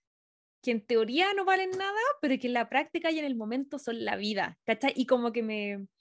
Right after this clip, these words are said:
me hizo vivir de nuevo eso, y fue rico, fue rico,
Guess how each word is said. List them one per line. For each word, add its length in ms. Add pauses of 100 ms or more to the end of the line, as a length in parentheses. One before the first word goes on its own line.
(240)
me 100
hizo 160
vivir 320
de 120
nuevo 280
eso, 340
y 100
fue 160
rico, 340
fue 160
rico, 500